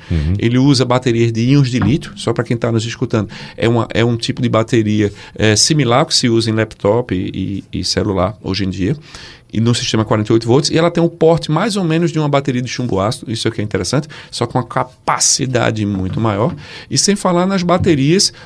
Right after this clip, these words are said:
Speaker 2: hoje de, dos veículos híbridos e elétricos. Quando a gente fala de um Tesla, por exemplo, que chega a cem quilowatt-hora de potência da bateria, e é isso que faz aquele carro acelerar tão rápido,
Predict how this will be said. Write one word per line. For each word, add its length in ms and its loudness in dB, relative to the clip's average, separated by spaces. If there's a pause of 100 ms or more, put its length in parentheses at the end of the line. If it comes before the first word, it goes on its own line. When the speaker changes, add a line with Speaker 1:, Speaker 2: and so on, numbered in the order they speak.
(120)
Speaker 2:
hoje 600 2
de, 380 0
dos 220 0
veículos 500 0
híbridos 400 2
e 60 2
elétricos. 880 -2 (380)
Quando 200 -4
a 40 0
gente 260 -4
fala 340 -2
de 140 -2
um 80 2
Tesla, 480 0
por 140 -4
exemplo, 380 -2 (360)
que 160 -6
chega 380 -2
a 40 -4
cem 360 0
quilowatt-hora 1120 -2 (420)
de 100 -4
potência 600 -4
da 80 -4
bateria, 720 -2 (280)
e 120 2
é 20 6
isso 240 2
que 140 -4
faz 320 0
aquele 260 -2
carro 300 -2
acelerar 420 0
tão 160 -2
rápido, 600 -2